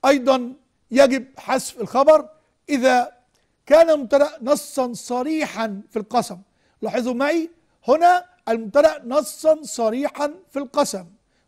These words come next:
هناك كاد الخبر مشعرا بالقسم، والنص الصريح مثل: "لعمرك لأخلصن في عملي"،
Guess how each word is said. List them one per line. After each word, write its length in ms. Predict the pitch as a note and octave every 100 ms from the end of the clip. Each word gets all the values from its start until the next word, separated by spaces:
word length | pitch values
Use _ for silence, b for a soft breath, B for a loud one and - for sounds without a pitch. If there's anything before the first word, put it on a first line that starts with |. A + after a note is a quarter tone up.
| -
هناك 400 | G#3+ D4 D4+ - _ -
كاد 240 | C4+ C4+
الخبر 480 | B3+ F#3+ D4 D#4+ D#4
مشعرا 460 | C#4+ - C4+ E4 C#4
بالقسم، 480 | A#3+ - A3 - _ _ _ _ _ _ _ _ _ _ _ _ _ _ _ _ _ _
والنص 960 | A#3+ C#4 C4 B3+ - _ _ - A#3+ E4
الصريح 640 | - - C#4 C#4 D#4+ A#3+
مثل: 380 | C#4 D#4+ - E4
"لعمرك 440 | A#3+ A#3+ C4+ D4 - _ _ _ _ _ _ _
لأخلصن 960 | A3+ C4 - A#3 C4+ C#4 C4+ B3+ C4 -
في 200 | C#4 C4
عملي"، 360 | A#3 G#3 F3+